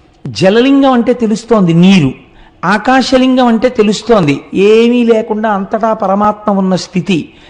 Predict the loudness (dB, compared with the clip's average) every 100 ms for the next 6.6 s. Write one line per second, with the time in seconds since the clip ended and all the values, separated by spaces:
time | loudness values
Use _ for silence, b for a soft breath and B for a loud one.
0 | B B B B B _ _ _ -2 0
1 | 4 4 4 0 -2 -2 -2 0 2 2
2 | 2 2 2 0 2 0 0 -2 -2 0
3 | -2 -4 -4 -2 -2 -2 -2 -2 -2 -2
4 | -4 -4 -4 -8 -8 -4 -2 -2 -2 0
5 | 2 4 4 2 2 0 -2 -2 0 2
6 | 2 0 0 -2 -2